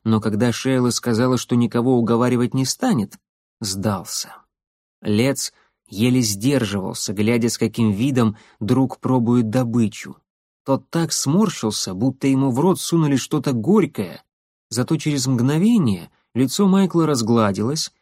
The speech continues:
и выражение лица сменилось на удивленное. Скорпионы оказались съедобными. Путь продолжался, но Лец, как и все, погружался в ощущение безнадежности.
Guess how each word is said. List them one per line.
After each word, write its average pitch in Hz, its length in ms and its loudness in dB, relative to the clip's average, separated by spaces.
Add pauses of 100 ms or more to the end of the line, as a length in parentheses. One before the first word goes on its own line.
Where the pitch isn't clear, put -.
(200)
и 123 100 0
выражение 143 580 4
лица 190 320 0
сменилось 202 640 0
на 202 140 4
удивленное. 175 1000 0 (220)
Скорпионы 131 880 2
оказались 180 680 0 (260)
съедобными. 156 960 0 (800)
Путь 247 220 0
продолжался, 175 880 0 (400)
но 113 160 2
Лец, 180 280 0
как 117 180 -4
и 117 40 0
все, 202 240 -2
погружался 120 680 0
в 117 60 0
ощущение 143 640 -2
безнадежности. 120 1080 -2